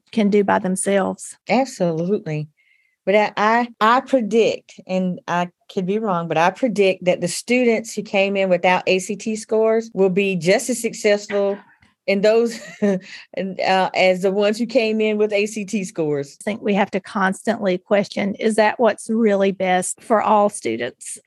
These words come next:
Speaker 1: and for all people?
Speaker 2: That's right. And then rather than, like you said, go back in time, why not move forward? And if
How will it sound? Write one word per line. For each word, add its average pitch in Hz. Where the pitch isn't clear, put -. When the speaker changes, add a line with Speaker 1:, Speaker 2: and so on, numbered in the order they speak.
Speaker 1:
and 208
for 208
all 185
people? 226
Speaker 2:
That's 175
right. 185
And 170
then 175
rather 202
than, 180
like 202
you 202
said, 208
go 175
back 180
in 175
time, 170
why 180
not 202
move 190
forward? 202
And 190
if 190